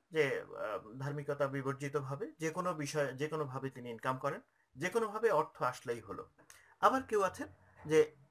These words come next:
আহ, অর্থ আসবে, ঠিক আছে, সেটার সঙ্গে একটু, আহ, ধর্মীয় নীতিবোধের মধ্যে আসুক, সেটা যাতে আমার অর্থটা কাজে লাগে, এইটার উপর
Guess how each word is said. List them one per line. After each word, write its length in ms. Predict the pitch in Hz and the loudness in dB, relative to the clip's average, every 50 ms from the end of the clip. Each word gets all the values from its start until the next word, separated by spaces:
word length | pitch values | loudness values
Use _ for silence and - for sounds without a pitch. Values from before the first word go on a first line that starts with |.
| _ _ _ - | _ _ _ -4
আহ, 360 | 151 139 139 139 131 - - | -2 2 2 2 2 4 4
অর্থ 300 | 160 156 - - - 202 | 2 2 2 0 2 2
আসবে, 300 | 185 185 180 202 233 233 - | 2 2 2 2 0 0 0
ঠিক 180 | - 277 - | -2 2 4
আছে, 260 | 202 143 - 220 - - | 4 4 4 0 -4 -4
সেটার 280 | - - 165 151 151 143 | -4 -6 -2 -2 -2 -2
সঙ্গে 240 | 139 156 147 143 143 | -2 -2 -2 -2 -2
একটু, 300 | 135 - 147 139 127 - - - - 320 - 339 - 120 120 - | -4 -4 -4 -4 -4 -6 -6 -6 -4 -4 -2 -2 -2 -2 2 4
আহ, 420 | 127 123 - - - 147 - - | 6 6 6 4 2 -2 -2 -2
ধর্মীয় 360 | 151 151 147 156 156 151 143 139 - - - - - - - - - - - - - - - | -2 0 4 6 8 8 8 8 4 0 -12 -14 -16 -16 -18 -20 -20 -20 -20 -20 -20 -16 -6
নীতিবোধের 640 | 143 143 156 160 180 190 170 175 175 160 160 165 156 | -2 -2 -2 -2 -2 -2 0 0 2 2 2 2 2
মধ্যে 320 | 139 139 120 113 127 127 | 0 -2 -6 -6 -2 0
আসুক, 260 | 123 113 - - 185 - _ _ - - - - | 0 0 -2 -4 -12 -14 _ _ -20 -20 -20 -16
সেটা 260 | - - 147 135 139 | -10 -6 -4 -2 -2
যাতে 200 | 135 135 127 139 | 0 0 0 2
আমার 200 | 127 127 123 123 | 2 4 4 2
অর্থটা 340 | 120 117 - - 135 123 117 | 2 0 -2 -6 -6 -6 -2
কাজে 280 | - 131 120 120 127 | 0 0 0 0 0
লাগে, 260 | 123 117 117 180 262 - _ _ _ _ _ _ _ - | -2 -2 -2 -4 -8 -14 _ _ _ _ _ _ _ -10
এইটার 300 | 170 180 175 202 185 160 | -10 -6 -4 -2 -2 -2
উপর 280 | 156 147 135 117 - | -2 -4 -6 -8 -8